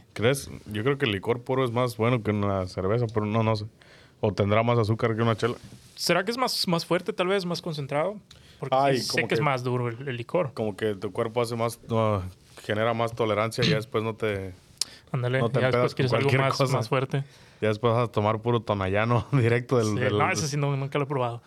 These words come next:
Speaker 2: De por sí no, no tomo mucho, pero
Speaker 1: Directo
Speaker 2: un,
Speaker 1: de la
Speaker 2: un
Speaker 1: botella.
Speaker 2: trago de esto sí, sí me gusta. Y, pero sí tienes que, que tener cuidado con bebidas de este tipo, porque entre más ricas, más dulces estén,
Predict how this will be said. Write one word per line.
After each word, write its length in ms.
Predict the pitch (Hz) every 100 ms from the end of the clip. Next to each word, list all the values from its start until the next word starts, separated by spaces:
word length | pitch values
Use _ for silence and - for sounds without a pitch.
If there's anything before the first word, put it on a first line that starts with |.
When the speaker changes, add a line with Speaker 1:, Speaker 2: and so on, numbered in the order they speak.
| - -
Speaker 2:
De 80 | -
por 80 | 151
sí 100 | 190
no, 200 | 226 214
no 120 | 190
tomo 200 | 196 208
mucho, 260 | 160 156 156
pero 220 | 147 135
Speaker 1:
Directo 340 | 110 110 117 131
Speaker 2:
un, 40 |
Speaker 1:
de 40 | 117
la 80 |
Speaker 2:
un 60 | 104
Speaker 1:
botella. 260 | 101 143 175
Speaker 2:
trago 140 | 175
de 60 | 170
esto 180 | 170
sí, 240 | 156 160 156
sí 80 | 147
me 140 | 139
gusta. 280 | 127 123 131 - - - - - - - - -
Y, 540 | 127 120 120 120 120 117 -
pero 180 | 131 123
sí 140 | 139
tienes 300 | 139 143 127
que, 340 | 139 127 120 120 - - - -
que 220 | 123 120
tener 300 | - 127 123
cuidado 360 | 135 120 120 120
con 320 | 123 117 120
bebidas 380 | 120 120 127 127
de 60 |
este 160 | 123 -
tipo, 240 | 139 139
porque 260 | 135 131 135
entre 240 | 123 131
más 200 | 127 143
ricas, 260 | 139 156 156
más 200 | 147 139
dulces 320 | 151 147 143
estén, 380 | 131 117 156